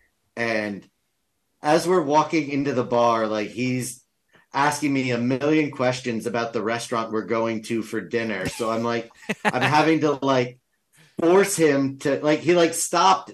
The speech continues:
Speaker 1: as we're entering. I hear them counting down, getting ready to shout surprise. Dom stops, like, dead in his track in the door. He's like,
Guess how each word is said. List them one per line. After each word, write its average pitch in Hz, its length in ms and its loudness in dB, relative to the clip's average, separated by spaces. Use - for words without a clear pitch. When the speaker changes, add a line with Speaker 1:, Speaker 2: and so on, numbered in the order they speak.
Speaker 1:
as 156 300 2
we're 160 180 4
entering. 123 500 -2
I 117 120 -2
hear 156 300 2
them 135 320 0
counting 139 440 -4
down, 135 320 -2
getting 127 220 -4
ready 127 260 -2
to 117 120 -6
shout 131 360 -6
surprise. 120 580 -6
Dom 143 280 4
stops, 147 420 0
like, 127 220 -2
dead 151 200 2
in 156 120 0
his 139 140 -4
track 135 360 -4
in 135 120 -4
the 123 60 -4
door. 127 240 2
He's 117 160 -4
like, 117 240 -4